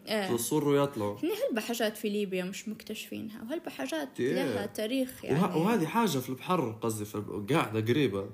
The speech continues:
Speaker 1: إيه.
Speaker 2: يبالك على مازال أقدم.
Speaker 1: Speaking of that،
Speaker 2: دافع.
Speaker 1: عندك علم إن بريطانيا كانت مش جزيرة، كانت لاسكا في أوروبا.
Speaker 2: آه.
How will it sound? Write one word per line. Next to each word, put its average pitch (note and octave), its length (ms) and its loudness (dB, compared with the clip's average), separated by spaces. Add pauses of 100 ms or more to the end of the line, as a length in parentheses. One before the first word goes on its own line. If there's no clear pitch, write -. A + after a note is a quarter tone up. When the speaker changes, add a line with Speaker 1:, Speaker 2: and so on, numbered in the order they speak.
(120)
Speaker 1:
إيه. G3+ 240 -2
Speaker 2:
يبالك E3 360 6
على C3+ 320 2
مازال B2 420 4
أقدم. G#2 420 0 (300)
Speaker 1:
Speaking C4 440 2
of F#3+ 80 2
that، F3+ 40 -6
Speaker 2:
دافع. G3+ 320 4
Speaker 1:
عندك G#3+ 220 2
علم A3+ 260 4
إن F3+ 340 -2
بريطانيا F#3+ 640 -2
كانت F#3 560 -6
مش G#3 240 -4
جزيرة، F3+ 760 -4 (120)
كانت F#3+ 280 -2
لاسكا G#3 400 2
في - 160 -10
أوروبا. G3 440 -6
Speaker 2:
آه. A#2 540 -6